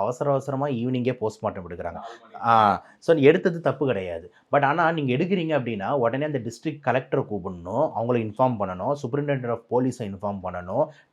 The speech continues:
Speaker 1: தாசில்தாரை இன்ஃபார்ம் பண்ணணும். இங்க ஒருத்தரும் கிடையாது, அந்த எஸ் ஐயும் டீன் மட்டுமே வந்து இந்த விஷயத்தை வந்து பண்றாங்க.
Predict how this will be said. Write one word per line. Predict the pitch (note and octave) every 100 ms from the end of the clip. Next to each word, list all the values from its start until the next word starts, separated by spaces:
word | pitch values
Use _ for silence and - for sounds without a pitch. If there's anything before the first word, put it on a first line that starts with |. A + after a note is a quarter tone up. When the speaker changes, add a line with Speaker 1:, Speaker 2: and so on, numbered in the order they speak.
| A#2+
Speaker 1:
தாசில்தாரை | C3+ D#3+ C3+ A#2 G2
இன்ஃபார்ம் | F#2+ G#2 F#2+
பண்ணணும். | F#2 F2+ A2
இங்க | G#2
ஒருத்தரும் | G#2 G#2+ - C#3+ C3+
கிடையாது, | G#2+ G2+ G#2 B2
அந்த | G#2
எஸ் | G#2 -
ஐயும் | C#3 C#3 A#2+
டீன் | A2+ B2
மட்டுமே | G#2+ A2+ A2 C3 G#2+
வந்து | F#2 D#3+ A3+ -
இந்த | A#2 G#2+ G#2
விஷயத்தை | B2 G2+ G2
வந்து | F#2+ -
பண்றாங்க. | F2 F2 F2